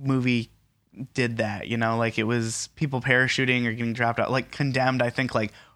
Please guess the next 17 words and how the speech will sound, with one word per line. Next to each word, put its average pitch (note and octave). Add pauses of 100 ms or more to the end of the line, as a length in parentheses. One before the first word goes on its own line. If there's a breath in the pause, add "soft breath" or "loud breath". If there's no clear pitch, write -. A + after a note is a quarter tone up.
(140)
one C#3
of C3+
the C3+
dudes, C3
I'm C3+
surprised D#3+
they C#3+
don't C3+
do C3
this A#2+
in A2
Fortnite, A#2
where A2
it's A2
like, A2 (300 soft breath)
there's C3
a, A2+